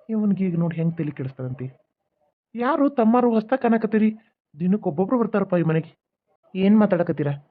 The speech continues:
ನೀವ್ಯಾರು? ಅಯ್ಯೋ, ನಾ ಇಲ್ಲೇ ಬಕ್ಕದ ಮನೆಯವನು. ಅಯ್ಯೋ, ಈ ಮನೆನಾ? ಅಯ್ಯೋ, ಒಬ್ರ, ಇಬ್ರ? ಇಬ್ರ ತಾಯಿ ಮಗಳ? ಒಬ್ರ ಬರ್ತಾರ ಅನ್ನೋದು ಏನ್ ಲೆಕ್ಕನ ಇಡಂಗಿಲ್ಲ ಬಿಡ್ರಿ. ಯಾರ್ ಬರ್ತಾರೋ ಏನೋ ಗೊತ್ತಾಗುದಿಲ್ಲ. ಇವ್ರು ಇದನ್ನ ಮಾಡ್ಕೊಂಡ್ ಬಿಟ್ಟಾರ, ಊರ ಹಾಳ್ ಮಾಡಕತ್ತಾರ.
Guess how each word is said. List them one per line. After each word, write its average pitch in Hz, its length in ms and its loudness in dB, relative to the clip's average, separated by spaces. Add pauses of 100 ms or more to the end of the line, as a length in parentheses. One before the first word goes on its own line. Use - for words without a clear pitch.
(220)
ನೀವ್ಯಾರು? 220 400 2 (840)
ಅಯ್ಯೋ, 139 340 -4
ನಾ 165 120 0
ಇಲ್ಲೇ 190 260 4
ಬಕ್ಕದ 214 300 -2
ಮನೆಯವನು. 214 540 2 (340)
ಅಯ್ಯೋ, 170 600 -2 (120)
ಈ 180 140 -2
ಮನೆನಾ? 170 540 2 (420)
ಅಯ್ಯೋ, 170 500 -4
ಒಬ್ರ, 165 300 0
ಇಬ್ರ? 160 400 2 (460)
ಇಬ್ರ 202 320 -4
ತಾಯಿ 185 260 0
ಮಗಳ? 170 240 2 (580)
ಒಬ್ರ 208 240 -4
ಬರ್ತಾರ 202 340 -2
ಅನ್ನೋದು 190 240 2
ಏನ್ 185 260 4
ಲೆಕ್ಕನ 175 300 0
ಇಡಂಗಿಲ್ಲ 165 440 2
ಬಿಡ್ರಿ. 139 160 -10 (400)
ಯಾರ್ 175 240 -6
ಬರ್ತಾರೋ 147 400 -10
ಏನೋ 143 500 -4
ಗೊತ್ತಾಗುದಿಲ್ಲ. 143 640 -10 (420)
ಇವ್ರು 214 240 -4
ಇದನ್ನ 208 160 -2 (120)
ಮಾಡ್ಕೊಂಡ್ 196 420 2
ಬಿಟ್ಟಾರ, 190 220 -4
ಊರ 170 240 -2
ಹಾಳ್ 180 220 -2
ಮಾಡಕತ್ತಾರ. 165 420 -2